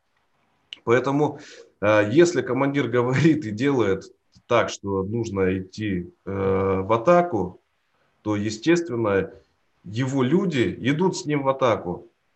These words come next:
потому что для них это и есть честь, потому что относительно этого командира они поступают честно,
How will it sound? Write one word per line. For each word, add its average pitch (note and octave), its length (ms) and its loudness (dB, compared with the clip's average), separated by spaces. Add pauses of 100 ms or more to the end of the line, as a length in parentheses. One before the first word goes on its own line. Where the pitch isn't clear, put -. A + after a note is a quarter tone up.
(120)
потому D3+ 260 2
что C3 200 2
для A#2 180 0
них G#3 340 -2
это C3 240 -2
и C#3 60 2
есть D3 440 2
честь, - 380 0 (520)
потому B2+ 320 -2
что A#2 180 4
относительно C3+ 640 0
этого C3 420 2
командира A#2 560 0
они G#2+ 160 -2
поступают A2 600 -4
честно, A2+ 460 -4